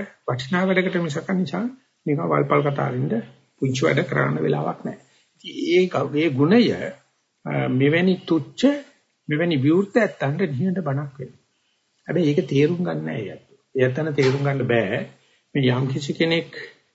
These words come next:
තමන්ගේ ගුණ චරිතය රැකගෙන තියෙන්නේ හිත නිතරම යමක යොදවලා. යකයි කම්මල වගේ, අ, මේ නිකං අවුල් වෙන්න දෙන්න එපා. නැත්නම් ඒක යකයි කම්මලක් වෙනවා.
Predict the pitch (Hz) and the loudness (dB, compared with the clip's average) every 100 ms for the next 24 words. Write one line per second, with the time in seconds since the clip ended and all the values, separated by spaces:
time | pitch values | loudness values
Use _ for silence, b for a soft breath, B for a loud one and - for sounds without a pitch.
0 | _ - 131 156 151 147 156 147 156 147 | _ -2 0 0 0 0 -2 -2 -2 -2
1 | 165 156 156 156 - _ _ _ _ 139 | 0 2 2 0 -6 _ _ _ _ -6
2 | 120 135 135 165 175 147 160 156 120 143 | -2 0 0 0 -2 -2 2 4 4 2
3 | 190 135 135 214 196 147 - 196 214 240 | 0 0 -2 -4 -4 -6 -6 0 4 4
4 | 160 175 226 240 220 220 226 135 - - | 4 2 4 4 6 6 2 0 -8 -20
5 | _ _ - 160 156 165 143 156 165 175 | _ _ -6 0 0 2 0 0 0 2
6 | 175 127 - - b b b - 131 127 | 2 2 0 -6 b b b -2 0 0
7 | 127 135 131 123 127 131 156 175 208 214 | -2 -2 0 0 0 0 2 4 4 4
8 | 214 208 - _ _ _ _ _ _ _ | 2 -2 -12 _ _ _ _ _ _ _
9 | _ _ _ _ _ - 151 185 185 147 | _ _ _ _ _ -2 4 6 6 4
10 | 143 156 190 190 - - - 135 175 175 | 2 4 2 2 -6 -8 -4 -2 0 -2
11 | 143 165 180 165 175 160 - - | -4 -4 -6 -6 -6 -8 -10 -20